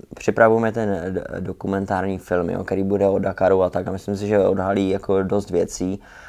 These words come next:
a, eh, a to je jakoby ve-, velký, podle mě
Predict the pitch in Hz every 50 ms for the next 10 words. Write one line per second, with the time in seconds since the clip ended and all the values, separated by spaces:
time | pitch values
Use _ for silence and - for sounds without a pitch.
0 | - - - - - 87 87 85 85 85 85 87 87 90 - _ - - - -
1 | - - - - - - _ - - - 87 82 80 80 80 80 80 80 80 78
2 | 78 87 104 - _ _ - _ - 85 85 80 - - - 107 107 107 107 101
3 | 98 95 - 104 95 101 98 98 90 90 92 92 92 60 55 - 92 87 87 -
4 | 90 87 87 95 - - 87 90 85 - - 92 90 90 92 90